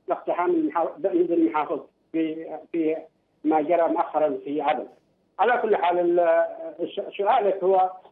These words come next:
إذا تركت الإمارات والسعودية اليمن في هذه ال-، في هذه الأوضاع، هل س-، هل سيكون هناك تصالح داخل ال-، اليمن والجنوب؟ ففي تقديري بأن ال-، في، في، في الجنوب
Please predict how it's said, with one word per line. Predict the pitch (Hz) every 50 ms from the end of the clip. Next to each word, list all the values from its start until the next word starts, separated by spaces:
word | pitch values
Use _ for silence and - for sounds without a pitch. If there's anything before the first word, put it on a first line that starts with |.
| _ _ _ -
إذا | 165 165 185 196 180
تركت | - 247 233 - - 185 170 -
الإمارات | 165 160 170 170 170 165 170 180 196 202 196 - -
والسعودية | 175 156 - - 160 165 170 175 202 208 196 185 170 147 147 156 156 151 156 - - _ _ _ _ _ -
اليمن | 151 143 147 147 170 202 202 185 165 156
في | - 165 156 151
هذه | 160 175 170 170 165
ال-، | 156 156 156 147 139 143 143 - _
في | - 156 139
هذه | 143 175 170 170
الأوضاع، | 151 147 147 175 185 190 185 165 - - -
هل | - 160 156 -
س-، | 175 175 175 160 165 165 - - _ _ _ _ _ _ _ _ _ _ - 165 165 165 170 165 - 156
هل | 151 180 165 - -
سيكون | 175 170 165 - 202 190 165
هناك | 160 170 165 -
تصالح | - 156 - 190 185 180 160 - -
داخل | 175 175 170 - 156
ال-، | 151 151 147 143 143 135 131 - _ _ _ _ _ _ _ _ _ -
اليمن | 135 147 165 180 175 165 160 147
والجنوب؟ | 147 147 147 143 135 147 160 180 175 185 185 185 -
ففي | 175 170 175 175 170 170 - - 185
تقديري | 185 196 202 202 208 226 220 226 208 196
بأن | 196 190 190 196 202 196 190
ال-، | 185 185 175 175 175 175 170 175 - _ _ _ _ _ _ _ _ _ _ _ -
في، | 180 180 175 - - -
في، | 185 185 180 175 170 - -
في | - -
الجنوب | - - - 269 269 254 247 - 202 196 214